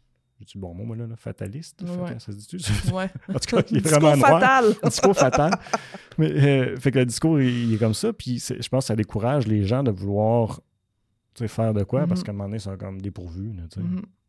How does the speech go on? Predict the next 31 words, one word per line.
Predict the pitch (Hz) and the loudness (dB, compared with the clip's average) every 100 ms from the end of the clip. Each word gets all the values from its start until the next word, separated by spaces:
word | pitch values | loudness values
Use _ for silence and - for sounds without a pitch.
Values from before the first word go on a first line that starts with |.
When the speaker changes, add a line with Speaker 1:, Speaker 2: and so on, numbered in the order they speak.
| _ _ _ | _ _ _
Speaker 2:
Ouais, | - 104 - 180 | -12 -12 -14 -10
Speaker 1:
Fait | 104 | -8
que | |
Speaker 2:
c'est | 101 | -6
Speaker 1:
c'est | 98 | -8
difficile | - - | -6 -4
après | 117 95 120 | -4 -4 -6
de | |
défendre | 101 92 107 117 | -6 -8 -8 -8
un | 92 | -8
dossier | 92 90 - | -8 -10 -8
en | 120 | -8
tant | 104 | -8
que | - | -10
politicien, | 95 87 - 120 | -12 -12 -10 -10
je | 123 | -8
pense, | 107 110 | -10 -10
quand | - | -12
tu | 87 | -14
dis, « | 92 98 | -10 -8
Ben, | 98 92 - _ _ | -8 -10 -16 _ _
faut | - 117 | -14 -10
travailler | 120 101 92 104 | -6 -6 -6 -6
pour | - 98 | -6 -8
les | 92 | -6
gaz | 92 98 | -6 -6
à | |
effet | 95 87 | -8 -10
de | 87 | -12
serre. » | 98 113 143 127 _ | -10 -6 -8 -10 _
Speaker 2:
Mhm. | 180 175 185 | -8 -6 -6